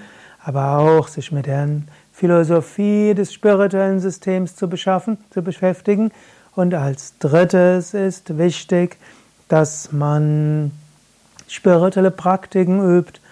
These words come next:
um letztlich die höchste Wirklichkeit zu erfahren. Bist du mehr interessiert an der indischen Mythologie? Dann geh auf unsere Internetseiten. Dort kannst du dann zum Beispiel eingeben, indische Mythologie, oder noch besser,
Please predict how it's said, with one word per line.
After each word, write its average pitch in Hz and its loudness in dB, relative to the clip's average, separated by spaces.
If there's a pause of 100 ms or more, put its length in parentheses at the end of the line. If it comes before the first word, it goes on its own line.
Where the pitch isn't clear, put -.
(240)
um 143 -2
letztlich 151 -2
die 190 0
höchste 147 0
Wirklichkeit 160 -2
zu - -12
erfahren. 147 -8 (1160)
Bist 170 -4
du 160 2
mehr 156 4
interessiert 196 0
an 135 -4
der 156 -4
indischen 165 0
Mythologie? 180 0 (320)
Dann 254 2
geh 165 2
auf 180 0
unsere 202 -4
Internetseiten. 156 -2 (400)
Dort 143 -4 (180)
kannst 160 -6
du 165 0
dann 143 -2
zum 151 -8
Beispiel 170 -2
eingeben, 160 0
indische 156 0
Mythologie, 156 0 (240)
oder 196 2
noch 208 0
besser, 208 -2